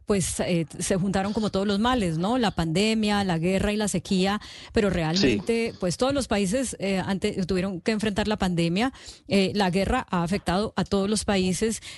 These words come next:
Speaker 1: y la sequía, pues, no solamente ha afectado a Argentina y, y no todos los países tienen más del cuarenta por ciento de su población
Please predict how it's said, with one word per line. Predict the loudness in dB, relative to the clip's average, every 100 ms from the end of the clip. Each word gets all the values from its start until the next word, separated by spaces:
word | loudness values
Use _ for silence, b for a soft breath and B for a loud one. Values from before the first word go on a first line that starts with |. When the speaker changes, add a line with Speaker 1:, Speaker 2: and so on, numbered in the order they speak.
| B
Speaker 1:
y | 2 2
la | 4 0
sequía, | 0 0 0 0
pues, | -2 -2
no | 0
solamente | 0 0 0 0
ha |
afectado | 0 0 2 2 2 0
a | 0
Argentina | 0 0 2 2 2 0 -2
y, | 0 0 2 0
y | 0 0
no | 0 0
todos | 0 0
los | 0
países | 0 0 0 0 -2
tienen | -2 -2 0
más | 0
del | 0 -2
cuarenta | -2 0 -2
por | -2
ciento | -2 -2 0 0 0
de | 0
su | 0
población | 0 0 2 2 0 -2